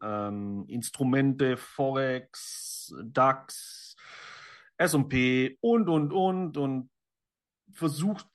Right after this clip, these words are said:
wirklich, oder wa-, was ich damals versucht hab, war dann, dann hab ich irgendwann mit Scalping angefangen, weil man natürlich, äh, den Gedanken hatte, je mehr man macht, umso mehr Kontrolle hat man und um-, umso mehr verdient man. Aber letzten Endes, äh, stellt man irgendwann fest, na ja,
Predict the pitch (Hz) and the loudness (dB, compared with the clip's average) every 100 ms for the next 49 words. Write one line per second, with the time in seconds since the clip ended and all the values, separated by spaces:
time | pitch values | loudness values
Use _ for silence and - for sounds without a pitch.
0 | _ 151 139 151 180 180 147 139 135 135 | _ -10 -2 4 4 4 0 0 0 0
1 | 135 135 131 160 156 147 143 131 143 143 | -2 -2 -4 -6 -4 -2 -2 -2 -6 -4
2 | 139 135 135 135 131 127 131 131 139 131 | -4 -2 -2 -2 -2 -2 -2 -4 -2 -2
3 | 127 - - - 147 170 156 151 139 151 | -4 -6 -10 -2 0 2 0 0 0 0
4 | 143 147 139 139 131 127 123 123 131 131 | -2 -2 -4 -2 -4 -4 -4 -6 -6 -6
5 | 117 - - 113 104 127 120 117 117 123 | -6 -12 -12 -10 -10 -8 -6 -4 0 0
6 | 127 120 127 127 120 117 120 123 139 151 | 0 0 2 2 -2 -2 -2 0 2 4
7 | 135 120 120 151 165 - 127 123 120 123 | 2 0 2 2 2 -4 -8 -6 -4 -6
8 | 123 117 110 131 160 151 131 135 139 139 | -4 -6 -2 2 4 4 4 2 0 0
9 | 120 120 110 127 123 120 113 117 117 120 | 0 -4 -4 -4 -2 -2 0 0 -2 -2
10 | 113 - 110 110 135 170 147 143 135 131 | -4 -4 -10 -6 0 0 2 4 4 4
11 | - - - - - - 117 120 120 120 | -4 -18 -20 -20 -20 -8 0 0 0 -2
12 | 120 - 120 101 123 123 113 - - 120 | -4 -6 -6 -4 -2 -2 -4 -8 -8 -4
13 | 110 107 110 110 110 107 110 107 - 110 | -4 -4 -6 -2 -2 0 -2 -4 0 -2
14 | 107 - 107 107 110 - | -2 -8 -4 -2 -4 -6